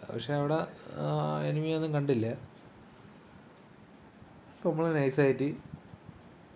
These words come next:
ലൂട്ടും കാര്യങ്ങളും കളക്ട് ചെയ്യാനുള്ള ശ്രമമാണ്. പെട്ടെന്ന് തന്നെ നമ്മൾ ലൂട്ടൊക്കെ കളക്ട് ചെയ്ത്, കളക്ട് ചെയ്ത്, ആ, നമ്മളിരിക്കുന്ന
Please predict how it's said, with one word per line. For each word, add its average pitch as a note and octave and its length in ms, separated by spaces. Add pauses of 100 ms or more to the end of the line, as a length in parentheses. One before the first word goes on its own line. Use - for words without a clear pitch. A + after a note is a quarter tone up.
(480)
ലൂട്ടും C#3 460
കാര്യങ്ങളും B2 400
കളക്ട് A2+ 260
ചെയ്യാനുള്ള B2 300
ശ്രമമാണ്. G#2 440 (1600)
പെട്ടെന്ന് G#2 300
തന്നെ A2+ 100
നമ്മൾ A2+ 260
ലൂട്ടൊക്കെ G#2+ 460 (120)
കളക്ട് G#2 340
ചെയ്ത്, A2 200
കളക്ട് G#2+ 300
ചെയ്ത്, G#2+ 240 (480)
ആ, A2+ 40 (200)
നമ്മളിരിക്കുന്ന A2 680